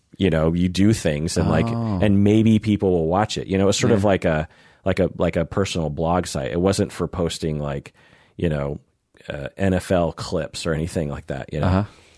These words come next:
Speaker 1: And, um, and so in the beginning, it was, you know, it was, it was very janky and no one was really watching it. And I remember everyone, like, you know, "We're so narcissistic. Like, you're gonna post,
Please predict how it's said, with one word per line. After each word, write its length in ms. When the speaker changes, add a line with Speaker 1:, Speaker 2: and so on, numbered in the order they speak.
Speaker 1:
And, 480
um, 440
and 140
so 140
in 60
the 60
beginning, 300
it 60
was, 220
you 100
know, 100
it 40
was, 160
it 120
was 180
very 540
janky 640
and 280
no 180
one 160
was 120
really 180
watching 420
it. 200
And 340
I 40
remember 240
everyone, 320
like, 300
you 100
know, 180
"We're 80
so 220
narcissistic. 800
Like, 200
you're 360
gonna 200
post, 600